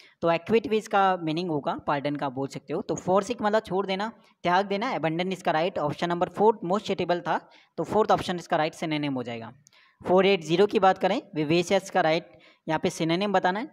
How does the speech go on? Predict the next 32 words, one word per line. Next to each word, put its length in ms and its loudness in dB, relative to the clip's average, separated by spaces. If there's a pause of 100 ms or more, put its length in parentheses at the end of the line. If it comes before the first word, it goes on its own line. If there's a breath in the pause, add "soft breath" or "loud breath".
लोनली 320 2
होगा, 200 6
लाइवली 320 2
होगा, 220 4
ब्यूटीफुल 440 -2
होगा 200 2
या 120 -2
फिर 200 -4
ब्रोडिंग 400 -2
होगा। 180 -8 (400 soft breath)
विवेशियस 480 4
का 120 2
मतलब 240 2
क्या 120 2
होता 140 2
है? 60 0
विवेशियस 500 -2
का 120 -4
मतलब 180 -4
होता 200 -4
है 40 0
ऊर्जावान, 560 0
ऊर्जा 280 -2
मतलब, 280 -2
मतलब 280 -4
जो 360 0
एक्टिव 360 -4
हो, 160 -2
एक्टिव 380 -8
हो 200 2
का 200 -4
मतलब 580 -2